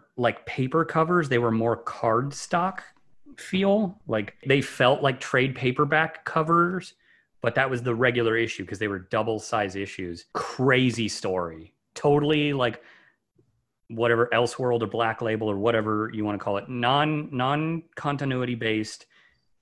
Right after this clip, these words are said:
just three standalone issues. A-, and at, at some point they show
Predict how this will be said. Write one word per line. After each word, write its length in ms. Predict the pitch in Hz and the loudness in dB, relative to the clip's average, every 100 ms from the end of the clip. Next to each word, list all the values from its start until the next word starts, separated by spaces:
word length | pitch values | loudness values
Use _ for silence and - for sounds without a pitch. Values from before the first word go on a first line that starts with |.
| _ | _
just 360 | - 117 - - | -4 -4 -4 -18
three 880 | - 131 131 139 143 151 151 147 _ _ _ _ _ - | -4 -2 0 0 0 -2 -4 -6 _ _ _ _ _ -18
standalone 1000 | - - - 139 135 147 151 151 147 151 | -14 -12 -2 0 2 0 0 0 0 0
issues. 720 | 120 - 110 101 98 95 - _ _ _ _ _ | -2 -2 0 0 0 -4 -10 _ _ _ _ _
A-, 280 | - - - | -10 -8 0
and 280 | 113 107 107 | 2 2 2
at, 200 | 113 - - | 0 -2 0
at 200 | 113 - | 0 0
some 420 | - - 135 135 | -8 0 2 2
point 440 | 127 123 113 - 117 | 0 0 0 -4 -2
they 140 | 110 | 0
show 720 | 104 - 120 107 104 101 117 | 0 0 2 2 2 0 -4